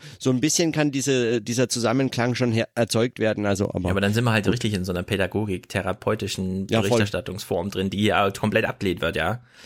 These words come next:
Speaker 2: Also Klaus Kleber just the
Speaker 1: Ist ja
Speaker 2: Facts News
Speaker 1: Ja.
Speaker 2: ist ja sein Motto.
Speaker 1: Ja. Na, das ist albern.
Speaker 2: Wir hören
Speaker 1: Aber
Speaker 2: noch mal
Speaker 1: ich glaub,
Speaker 2: kurz.
Speaker 1: dass ich selber
Speaker 2: Ja.
Speaker 1: nicht.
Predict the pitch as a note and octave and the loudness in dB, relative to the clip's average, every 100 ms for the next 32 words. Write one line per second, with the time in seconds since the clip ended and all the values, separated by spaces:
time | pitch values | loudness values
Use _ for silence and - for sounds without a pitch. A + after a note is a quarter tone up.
0 | - G#2 A#2+ C3 - C#3 C#3 B2 - G#2 | -8 -4 0 0 0 2 2 0 -4 -20
1 | _ _ - A#2 B2 - A2+ G#2+ G#2+ F2+ | _ _ -2 0 0 -4 -2 2 2 2
2 | - A2 A#2+ A2+ G2 F#2+ F#2+ - G2+ F2+ | -2 0 2 0 -2 -2 -4 -4 -4 -4
3 | E2+ E2+ E2 G2+ G2+ G#2+ _ _ - - | -4 -6 -4 -2 -2 -6 _ _ -12 -12
4 | - - A#2 A2+ G2+ D#2+ - F#2 F#2 D#2+ | -14 -2 0 2 0 -2 0 0 0 -2
5 | F2 B2+ - F2+ E2 - - - - G#2+ | 0 0 2 2 0 0 0 0 2 0
6 | G2+ - F2+ F#2 F#2+ - | -2 -4 -2 0 0 -4